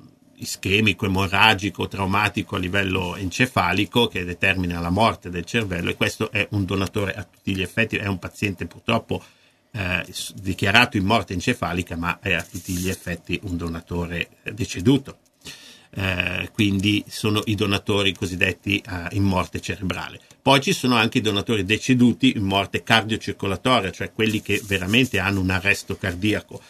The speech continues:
Sono ovviamente una minoranza, soprattutto in Italia, ma ci sono paesi dove la,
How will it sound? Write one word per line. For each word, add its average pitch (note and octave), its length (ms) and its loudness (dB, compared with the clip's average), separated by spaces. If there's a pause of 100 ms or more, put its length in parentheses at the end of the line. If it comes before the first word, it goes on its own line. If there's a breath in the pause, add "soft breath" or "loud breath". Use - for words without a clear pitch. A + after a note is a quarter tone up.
(120)
Sono A#2+ 420 2
ovviamente G2+ 520 2
una F#2 120 0
minoranza, G2 720 2
soprattutto F2+ 560 -4
in F#2+ 80 -2
Italia, G2+ 360 2
ma F#2+ 100 -2
ci - 120 -12
sono G2+ 220 -4
paesi F#2+ 300 0
dove F2 180 -4
la, G#2 120 -4